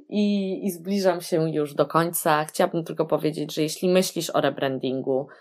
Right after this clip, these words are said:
mm, jeśli zastanawia cię, jak w ogóle podejść do tego, mm, procesu, a może tworzysz nową markę i chcesz uniknąć moich głupich błędów sprzed lat,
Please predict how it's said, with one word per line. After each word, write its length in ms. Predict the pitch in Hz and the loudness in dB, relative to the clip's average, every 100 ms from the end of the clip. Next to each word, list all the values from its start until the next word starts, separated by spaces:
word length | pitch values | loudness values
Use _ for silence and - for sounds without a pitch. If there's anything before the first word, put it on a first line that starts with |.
| - - _ | -20 -20 _
mm, 600 | - 165 160 156 151 147 - | -4 0 0 0 -2 -4 0
jeśli 280 | 165 165 | 0 0
zastanawia 680 | 170 185 - 190 185 165 151 | 0 0 2 4 4 4 2
cię, 200 | 147 160 | 2 0
jak 360 | 135 139 156 156 | 2 2 0 -4
w 40 | |
ogóle 260 | 160 190 202 | -2 0 0
podejść 480 | - 151 135 135 | 2 2 2 0
do 80 | - | -4
tego, 640 | 131 135 135 143 135 135 - | -6 -4 0 0 0 -2 -4
mm, 500 | 156 147 139 135 135 | -6 -6 -8 -12 -8
procesu, 560 | 165 160 143 131 - - | -6 -2 -2 -2 -2 -4
a 100 | 147 | -4
może 480 | 139 139 151 160 165 _ _ _ _ _ _ _ _ - | -6 0 2 2 -2 _ _ _ _ _ _ _ _ -10
tworzysz 380 | - 151 160 | -6 -4 -2
nową 260 | 196 180 180 | 2 4 4
markę 440 | 165 139 - 139 | 4 2 0 -8
i 100 | - | -8
chcesz 240 | - - 160 | -10 -10 -4
uniknąć 640 | 160 151 151 135 139 - | -2 -2 -2 -6 -6 -4
moich 340 | 143 127 123 - | -2 0 -2 -4
głupich 440 | 135 131 135 131 | -6 -4 -4 0
błędów 360 | 143 131 127 - | 2 2 0 -4
sprzed 340 | - - 135 | -6 -4 2
lat, 380 | 143 160 226 | 4 4 2